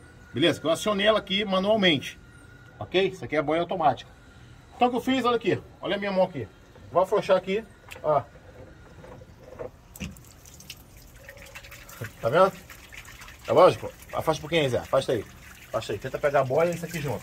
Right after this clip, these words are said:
Ó, se eu fizer isso aqui com a boia, ela desarma. Mas eu não conseguia perceber essa questão dessa água com esse tubo aqui dentro. Moral da história, essa uniãozinha aqui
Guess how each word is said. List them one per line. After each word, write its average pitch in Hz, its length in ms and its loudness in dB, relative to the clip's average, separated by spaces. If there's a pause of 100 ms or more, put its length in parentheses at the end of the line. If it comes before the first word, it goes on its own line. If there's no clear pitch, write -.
Ó, 139 160 2 (280)
se - 60 -8
eu 156 40 -6
fizer 143 180 -6
isso 143 100 -8
aqui 156 100 -10
com 156 80 2
a - 20 4
boia, - 300 6 (1120)
ela 101 100 -6
desarma. 143 460 6 (580)
Mas 120 120 -4
eu 175 60 0
não 196 60 -2
conseguia 220 380 0
perceber 185 420 -2
essa 143 160 -2
questão 147 260 -10
dessa 139 220 -2
água 139 380 2 (440)
com 151 60 -4
esse 160 160 -8
tubo 175 340 -4
aqui 190 160 -4
dentro. 160 420 -2 (440)
Moral 170 200 10
da 214 80 6
história, 214 460 6 (260)
essa 233 400 6
uniãozinha 170 680 0
aqui 180 360 -2